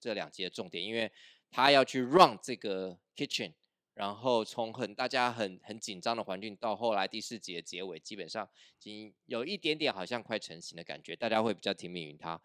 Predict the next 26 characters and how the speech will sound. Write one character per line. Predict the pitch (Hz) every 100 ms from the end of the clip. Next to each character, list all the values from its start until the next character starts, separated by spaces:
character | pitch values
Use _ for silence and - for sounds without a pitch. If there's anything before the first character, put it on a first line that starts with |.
| - -
那 | 110
这 | 107
是 | 98
往 | 85 80
好 | 82
的 | 78
方-， | 82 - -
方 | 85
向。 | 80 - - _ -
那 | 143
他 | 147
自 | 165
己 | 123 104
也 | 95
会 | 123 107 - - -
因 | 131
为 | 135
在 | 139
一 | 123
个 | 113
压 | 123 120
力 | 127
工 | 113 110
作 | 113 107
之 | 110
下， | 101 117 95 78